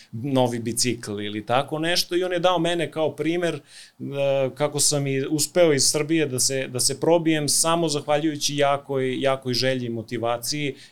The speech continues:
jer nismo imali skate parkove, nismo imali nikakve uslove, finansija za to nismo imali, zato što su ti bajsevi bili abnormalno skupi, ne znam,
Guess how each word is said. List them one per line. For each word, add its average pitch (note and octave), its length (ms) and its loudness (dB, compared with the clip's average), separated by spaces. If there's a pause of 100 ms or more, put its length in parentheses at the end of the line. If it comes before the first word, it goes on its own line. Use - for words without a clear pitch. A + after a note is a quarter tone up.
jer B2 140 -2
nismo D3+ 280 4
imali D#3 260 2
skate C#3+ 320 -2
parkove, C3 460 0
nismo D3 300 0
imali D3+ 260 -2
nikakve C#3+ 400 -6
uslove, C3+ 440 -2
finansija C3+ 600 0
za B2 160 -2
to C#3 120 -2
nismo C3+ 300 -2
imali, C#3+ 320 -2
zato B2+ 140 -2
što - 140 2
su B2 180 -6
ti C#3 260 -6 (360)
bajsevi B2+ 500 4
bili C#3 240 0
abnormalno B2+ 580 2
skupi, B2+ 380 -2
ne A#2 200 0
znam, A#2 400 -8